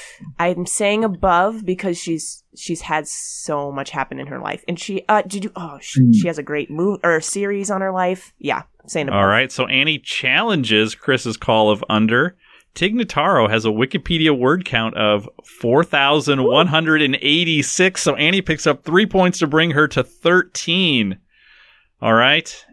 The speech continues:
Speaker 3: Annie, I believe this comes from an episode called, uh, Reality T V Stars Running Things. Do you
Speaker 1: <laughs>
Speaker 3: remember who your husband Mike
Speaker 1: <laughs>
Speaker 3: said should run things?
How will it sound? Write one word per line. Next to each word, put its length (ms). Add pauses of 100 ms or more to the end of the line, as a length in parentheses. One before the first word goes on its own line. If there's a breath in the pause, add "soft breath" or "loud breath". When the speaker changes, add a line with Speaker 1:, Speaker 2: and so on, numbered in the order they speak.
Speaker 3:
Annie, 360
I 100
believe 460
this 180
comes 320
from 200
an 80
episode 800
called, 680 (640 soft breath)
uh, 180
Reality 540
T 240
V 100
Stars 460
Running 560
Things. 580
Do 180
you 140
Speaker 1:
<laughs> 0
Speaker 3:
remember 360
who 120
your 180
husband 600
Mike 340
Speaker 1:
<laughs> 0
Speaker 3:
said 320
should 220
run 300
things? 500